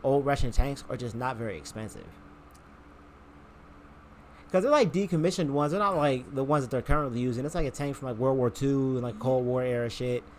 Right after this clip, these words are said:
So, like, a forty-year-old tank, how much is that really worth? 'Cause, like, what is a forty-year-old tank other than, like,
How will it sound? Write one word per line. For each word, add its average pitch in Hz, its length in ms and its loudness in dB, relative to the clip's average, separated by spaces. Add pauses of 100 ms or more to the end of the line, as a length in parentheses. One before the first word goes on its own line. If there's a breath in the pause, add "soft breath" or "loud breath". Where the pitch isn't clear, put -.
(180 loud breath)
So, 170 120 0
like, 156 180 4
a 151 60 0
forty-year-old 165 560 2
tank, 165 300 2
how 156 140 0
much 160 220 0
is 151 100 -4
that 147 200 -2
really 143 200 -4
worth? 131 340 0
'Cause, 127 120 -4
like, 139 240 0
what 147 380 4
is 165 180 2
a 147 60 0
forty-year-old 127 600 -2
tank 131 300 -2
other 135 200 0
than, 127 160 -2
like, 127 220 -4